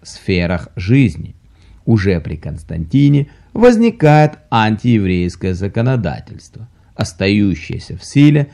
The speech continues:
на протяжении почти всей эпохи римско-византийского владычества в Палестине.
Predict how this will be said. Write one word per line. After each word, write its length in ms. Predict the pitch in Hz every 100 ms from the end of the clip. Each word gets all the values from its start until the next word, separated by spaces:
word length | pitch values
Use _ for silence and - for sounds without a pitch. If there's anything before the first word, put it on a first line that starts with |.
| _ _ -
на 120 | 247
протяжении 800 | 214 196 160 127 120 123 123 123
почти 460 | - 104 - -
всей 480 | 87 - 98 87 -
эпохи 680 | - - 131 139 127 147 139 _ _
римско-византийского 1400 | - 110 104 107 143 127 95 90 80 95 101 104 127 127
владычества 760 | 117 104 78 82 78 78 - 104
в 60 |
Палестине. 800 | - 127 131 123 - 67 - -